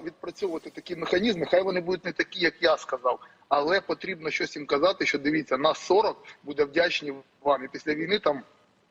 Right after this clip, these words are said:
ми зробимо податок, який буде вам віддавати ці кошти, який буде, ми, ви будете там мати пільги на раз, два, три, на це і на це". Тому, я думаю, є вихід, і потрібно його просто,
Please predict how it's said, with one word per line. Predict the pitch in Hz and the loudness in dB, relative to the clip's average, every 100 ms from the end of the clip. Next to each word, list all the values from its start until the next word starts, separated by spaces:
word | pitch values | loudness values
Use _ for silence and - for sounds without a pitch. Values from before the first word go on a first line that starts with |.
| _ | _
ми | 143 | -4
зробимо | 139 151 147 | 0 2 2
податок, | 135 147 175 - | 2 2 2 0
який | - 160 | 0 2
буде | 151 151 | 4 2
вам | 143 | 2
віддавати | 139 135 156 151 - - | 2 2 4 2 0 -14
ці | |
кошти, | - 123 - - - - | -10 -8 -8 -12 -10 -8
який | 127 160 | 0 2
буде, | 151 147 | 4 4
ми, | 147 135 | 4 2
ви | 135 135 160 | 0 0 2
будете | 151 156 156 | 4 4 2
там | 151 151 | 0 2
мати | 160 151 - | 2 0 -6
пільги | 170 143 139 | -4 -2 0
на | 139 | 2
раз, | 151 160 131 | 4 2 0
два, | 143 139 | -4 -4
три, | 151 156 | -6 -10
на | 139 - | -10 -6
це | 151 | -8
і | |
на | 143 - | -8 -12
це". | 127 - _ _ _ - | -12 -14 _ _ _ -10
Тому, | 156 196 | -4 0
я | 196 | 2
думаю, | 190 202 196 | 2 0 2
є | 185 | 2
вихід, | 143 170 - 131 - | 4 2 0 -6 -4
і | 131 131 127 | 0 0 2
потрібно | 135 156 156 143 | 0 0 2 2
його | 131 131 | 2 2
просто, | 139 - 127 120 | 0 4 4 4